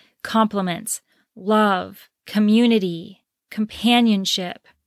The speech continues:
They're not going to receive it. You're pouring out and it is not being picked up. And that feels like rejection, right?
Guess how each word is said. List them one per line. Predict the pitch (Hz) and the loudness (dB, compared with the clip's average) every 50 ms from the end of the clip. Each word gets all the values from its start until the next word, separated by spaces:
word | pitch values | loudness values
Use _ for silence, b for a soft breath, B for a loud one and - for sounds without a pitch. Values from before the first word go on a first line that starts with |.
| _ _ - | _ _ 2
They're | 208 214 226 233 | 2 4 4 4
not | 233 247 247 277 - - 214 | 4 4 4 2 2 0 -2
going | 240 240 240 240 233 226 | 0 2 2 2 2 0
to | 220 - 220 | 0 -2 -4
receive | 196 202 175 - - 220 220 220 202 175 | -4 -4 -6 -4 -2 0 0 0 0 -2
it. | - - - _ - - - _ _ _ _ _ _ _ _ | -6 -12 -16 _ -20 -20 -20 _ _ _ _ _ _ _ _
You're | - 185 214 240 262 294 285 | -4 0 2 2 4 2 0
pouring | 214 - - 233 262 262 254 240 233 226 220 - - | -2 -6 -8 -4 0 2 2 2 2 0 -2 -2 -2
out | 202 214 233 277 294 - - _ | 0 2 2 0 0 -4 -6 _
and | - 208 208 | -2 0 2
it | 214 208 208 | 2 2 0
is | 202 190 190 | -2 -2 -2
not | 196 190 196 196 208 247 - - - - | -2 0 2 2 2 2 2 0 -4 -4
being | - 214 202 202 196 196 180 | -2 -2 0 0 0 -2 -4
picked | - - 196 - - - - | -6 -8 -10 -10 -8 -8 -6
up. | 185 170 - - _ _ _ _ _ _ _ _ - | -6 -6 -8 -12 _ _ _ _ _ _ _ _ 2
And | 220 202 | 4 4
that | 208 208 202 - | 4 4 2 2
feels | - 208 208 196 - | 0 0 0 2 2
like | 208 202 - - | 0 0 0 -2
rejection, | 202 202 180 - 202 254 - - - - 180 175 175 185 | -4 -4 -2 -2 -2 -2 -2 -2 -4 -4 -4 -6 -10 -6
right? | 196 190 190 240 285 285 | -4 -2 0 0 0 -2